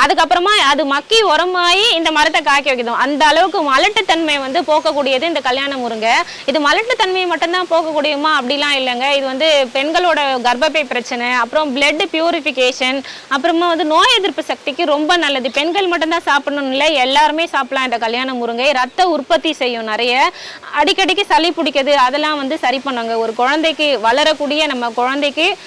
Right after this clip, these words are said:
பெண், அதுவும் முக்கியமா பெண் குழந்தைக்கு இது முக்கியமான வாழ்நாள் சிறந்த அற்புதமான மூலிகைங்க. இது அவ்வளோ சக்தி உடையது.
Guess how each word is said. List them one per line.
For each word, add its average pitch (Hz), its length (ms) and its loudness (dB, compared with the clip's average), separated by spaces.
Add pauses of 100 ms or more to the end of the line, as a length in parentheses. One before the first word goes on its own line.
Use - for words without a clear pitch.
(100)
பெண், 311 240 2
அதுவும் 302 380 0
முக்கியமா 339 320 0 (100)
பெண் 359 260 2
குழந்தைக்கு 359 460 0
இது 294 140 0
முக்கியமான 320 680 0
வாழ்நாள் 311 560 2
சிறந்த 294 400 -2
அற்புதமான 311 760 0
மூலிகைங்க. 247 680 -2
இது 226 220 0 (120)
அவ்வளோ 269 220 0
சக்தி 302 360 -4
உடையது. 233 560 0